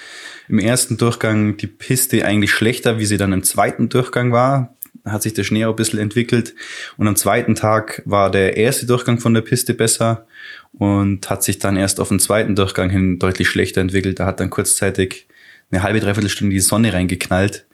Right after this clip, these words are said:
Und da bist du als Veranstalter dann auch einfach machtlos. Ich meine, die hatten zwar einen super Stock von der Piste, also eine vereiste Piste, die drunter war, aber das, äh, mussten sie halt im ersten Durchgang wassern,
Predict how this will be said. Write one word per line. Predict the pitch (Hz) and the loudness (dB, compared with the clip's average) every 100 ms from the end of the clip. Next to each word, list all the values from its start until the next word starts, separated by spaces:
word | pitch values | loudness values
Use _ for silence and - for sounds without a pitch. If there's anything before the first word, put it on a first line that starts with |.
| - - - - _ | -20 -20 -20 -20 _
Und | - 92 90 87 87 | 0 2 4 2 -2
da | 82 | -2
bist | 92 - | -2 -2
du | 87 | -2
als | 87 - - - - | -2 -4 -6 -8 -4
Veranstalter | - 82 95 92 90 - | -2 0 0 -2 -2 -2
dann | 90 | -2
auch | 92 | 0
einfach | 92 90 - | 0 -2 0
machtlos. | 92 - 92 85 - | -2 -2 -4 -4 -6
Ich | - | -4
meine, | 92 90 90 | -2 0 0
die | 92 | 0
hatten | 92 - 98 | 0 0 0
zwar | - 98 98 98 | 2 2 2 0
einen | 101 | 0
super | - 131 123 107 | 0 0 0 0
Stock | - 113 - | 0 -2 0
von | 104 | -2
der | 101 | -2
Piste, | 95 131 127 123 113 101 | 0 0 2 2 4 2
also | 92 98 95 - - - _ 101 | 0 -4 -6 -12 -20 -20 _ -4
eine | 95 | -2
vereiste | 85 90 117 - | 0 2 2 0
Piste, | - 117 - | -2 -2 0
die | 101 | 0
drunter | 98 104 113 95 | 2 2 2 2
war, | 98 | 2
aber | 95 95 | 2 0
das, | 92 - - - - | 0 0 0 -4 -8
äh, | 95 95 95 | -4 -2 -2
mussten | 92 98 110 - 101 | -2 0 0 0 0
sie | 98 | 0
halt | 98 | 0
im | 98 | 0
ersten | 107 113 - | 2 2 2
Durchgang | 101 - 95 | 0 0 0
wassern, | 95 123 - 135 131 | 0 0 2 2 0